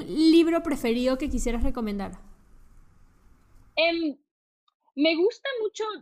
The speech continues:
Speaker 2: uno que, y es que <laughs> siempre escribo mucho de, de, del libro, se llama The Imposter Cure, ¿vale? Es, creo que va a estar en, en castellano también, en español también, yo lo leí en inglés, y tengo un montón de libros que me,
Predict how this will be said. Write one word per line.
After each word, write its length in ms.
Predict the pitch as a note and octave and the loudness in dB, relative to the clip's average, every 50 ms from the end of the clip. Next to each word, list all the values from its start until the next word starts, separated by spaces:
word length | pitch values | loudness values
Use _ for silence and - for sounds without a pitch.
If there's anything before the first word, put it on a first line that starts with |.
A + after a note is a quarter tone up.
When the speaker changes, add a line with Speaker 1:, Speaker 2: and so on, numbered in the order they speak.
| _ _ | _ _
Speaker 2:
uno 200 | E4+ G#4+ A4+ A#4+ A#4+ | -6 -4 -4 -4 -4
que, 120 | - D#4+ C4 | -6 -8 -6
y 160 | C#4 C4+ C4 | -6 -6 -6
es 140 | B3 B3+ - _ | -6 -8 -10 _
que 80 | D4 | -12
<laughs> 280 | C4+ D4 - C#4 C4+ - | -12 -10 -10 -12 -12 -12
siempre 320 | - - D4+ C#4+ - D4 | -8 -8 -8 -6 -8 -12
escribo 340 | C#4+ - - A3 D4+ C#4+ B3+ B3+ | -14 -14 -6 -2 -2 -2 0 -2
mucho 200 | B3 - B3 A#3 | -4 -6 -6 -6
de, 180 | A#3 A3 G#3+ G#3 | -6 -8 -8 -8
de, 280 | G#3+ A3 G#3 G3+ F#3+ - G3 | -8 -8 -8 -8 -10 -12 -12
del 160 | G#3 G3+ G3+ | -14 -16 -14
libro, 220 | G#3 A#3 - D4+ E4+ E4+ - _ _ _ _ _ | -16 -4 -2 -2 -2 -2 -6 _ _ _ _ _
se 200 | - - C4+ C4+ | -2 0 0 0
llama 480 | C#4 D#4 E4 D4+ C4+ A#3+ B3+ D4 D4 - G#3+ G3+ F#3+ | 0 -2 -4 -4 -6 -6 -6 -8 -8 -10 -12 -12 -10
The 200 | A3+ A#3 B3 - A#3+ | -10 -10 -10 -10 -10
Imposter 720 | A#3 A#3 A3 - _ A#3+ B3 B3 - - - C#4+ C#4 C4+ | -10 -10 -10 -8 _ -4 -4 -4 -6 -10 -8 -8 -8 -8
Cure, 480 | - - - - B3 A3+ F#3+ D#3+ - - _ _ _ _ _ _ _ _ _ _ _ _ _ _ _ _ _ _ _ | -10 -16 -8 -6 -4 -2 -2 -4 -6 -12 _ _ _ _ _ _ _ _ _ _ _ _ _ _ _ _ _ _ _
¿vale? 380 | A3+ A3 A3 A#3 C4 C#4+ - - | -6 -4 -2 0 2 0 0 -2
Es, 140 | - G#3+ - _ _ - - _ | -6 -8 -8 _ _ -20 -20 _
creo 180 | - D#4+ G#4+ C5+ C5 | -2 0 0 0 0
que 60 | - B3+ | 0 -4
va 60 | G#3+ | -4
a 20 | A3 | -4
estar 220 | - - A3+ A3 | -2 -2 0 0
en, 240 | A3 G#3+ G#3+ G3+ - - | 0 -2 -4 -8 -12 -12
en 460 | G3+ G3+ G3 F#3+ F#3+ F#3 F#3 F3+ F3+ | -12 -12 -12 -14 -16 -18 -20 -14 -14
castellano 400 | - F3+ - - F#3+ F3+ F3 E3+ | -14 -12 -10 -12 -10 -10 -10 -10
también, 300 | F3 F#3 B3 D#4 E4+ E4 | -8 -6 -4 -4 -4 -4
en 80 | D4+ | -4
español 360 | C4 - - G#3+ G#3 G3+ G3 F#3+ | -6 -10 -10 -10 -10 -10 -10 -10
también, 460 | F#3+ F#3 G3 F#3+ F#3+ A3+ C#4 D4 A#3+ G#3+ | -10 -12 -10 -10 -10 -6 -4 -4 -2 0
yo 100 | A#3 A#3+ | 0 -2
lo 100 | B3 A#3 | -2 -2
leí 220 | A#3 G#3+ G#3 G3+ | -4 -4 -4 -6
en 80 | G3 G3 | -8 -10
inglés, 680 | F#3 F3+ F3+ F#3 F#3+ G3 B3 F#4 A4+ - - - _ _ _ _ _ - | -14 -14 -12 -8 -6 -4 -4 -4 -4 -6 -12 -20 _ _ _ _ _ -8
y 100 | B3 G#3+ | -6 -4
tengo 300 | F4+ G#4 A#4+ F#4+ C#4 - | -2 -4 -4 -4 -6 -4
un 200 | D#4 D4+ E4 F4 | -2 -2 -2 -2
montón 380 | F4+ E4+ E4 D#4+ D4 D#4+ E4+ F4+ | -4 -2 -2 0 0 0 0 0
de 80 | F#4 D4+ | -2 -4
libros 240 | D4 D4 D4+ D4 | -4 -4 -6 -8
que 100 | - C#4+ | -8 -10
me, 140 | B3+ - - | -10 -10 -12